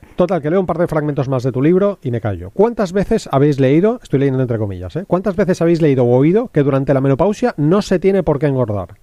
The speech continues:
Yo muchas veces, pero no es verdad. Segunda frase, el tratamiento más indicado es un programa nutricional personalizado e intensivo, está hablando aquí del exceso de peso, lo cual es, no significa comer poco, sino comer bien, combinado con la actividad física pautada,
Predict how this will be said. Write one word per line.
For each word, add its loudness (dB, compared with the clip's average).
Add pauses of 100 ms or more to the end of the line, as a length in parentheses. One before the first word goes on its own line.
(120)
Yo 0
muchas -2
veces, -4 (240)
pero 2
no 0
es -2
verdad. -6 (600)
Segunda 0
frase, -6 (100)
el 0
tratamiento -2
más -2
indicado -2
es -8
un 0
programa 0
nutricional 0
personalizado 0
e 2
intensivo, 0
está -6
hablando -2
aquí -4
del -4
exceso -4
de -2
peso, -8 (500)
lo 2
cual 0
es, -4
no -2
significa -2
comer -2
poco, -8
sino -8
comer 0
bien, -4 (320)
combinado 0
con -4
la -2
actividad 0
física -2
pautada, 0